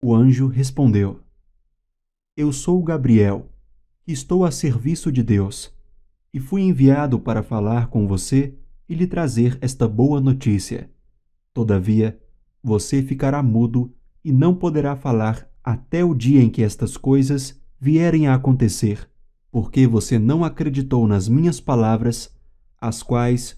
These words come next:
no devido tempo, se cumprirão." O povo estava esperando Zacarias e admirava-se com a demora dele no santuário. Quando Zacarias saiu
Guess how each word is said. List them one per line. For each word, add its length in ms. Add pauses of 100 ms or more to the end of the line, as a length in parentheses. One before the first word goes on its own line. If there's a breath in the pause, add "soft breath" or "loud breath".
no 160
devido 460
tempo, 560
se 180
cumprirão." 680 (1800)
O 80
povo 440
estava 420
esperando 580
Zacarias 800 (300)
e 100
admirava-se 840
com 200
a 40
demora 520
dele 320
no 120
santuário. 720 (1200)
Quando 260
Zacarias 600
saiu 480